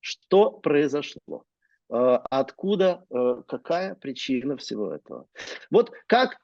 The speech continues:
может работать медиа? Как можно легко оболгать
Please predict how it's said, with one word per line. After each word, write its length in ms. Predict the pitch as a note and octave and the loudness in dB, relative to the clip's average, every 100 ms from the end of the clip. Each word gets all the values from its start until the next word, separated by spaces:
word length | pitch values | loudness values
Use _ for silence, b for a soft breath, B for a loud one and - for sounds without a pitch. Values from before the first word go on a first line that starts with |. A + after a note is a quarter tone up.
| - | 2
может 380 | F3 A#3 G#3 - | 4 6 4 2
работать 540 | D3+ D3+ G#3+ F3+ - _ | 2 2 2 0 -6 _
медиа? 360 | C#3 E3 B2 A2+ | -4 -2 -2 -4
Как 260 | - A3+ - | 0 0 0
можно 300 | G#3 D#3 D3+ | -2 -2 -4
легко 760 | D3+ - B3+ C#4 A#3 A#2 - _ _ | -6 -8 -4 2 4 2 -4 _ _
оболгать 840 | G#3 G#3 - F3+ E3+ D#3 F#3 A2+ | -6 -2 2 2 2 0 -2 -4